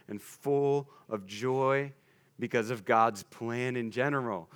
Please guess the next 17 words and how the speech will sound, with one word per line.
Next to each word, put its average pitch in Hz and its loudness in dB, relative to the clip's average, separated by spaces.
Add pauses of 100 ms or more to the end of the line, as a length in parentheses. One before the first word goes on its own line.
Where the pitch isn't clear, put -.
Because 117 -4
when 127 -2
we 143 0
get 165 6
excited 160 6
about 175 8
something, 185 2
we 185 4
can't 202 8
help 202 8
but 175 0
share 123 2
it 110 -4
with 110 -4
others, 92 -4
right? 170 2 (380)
So, 117 2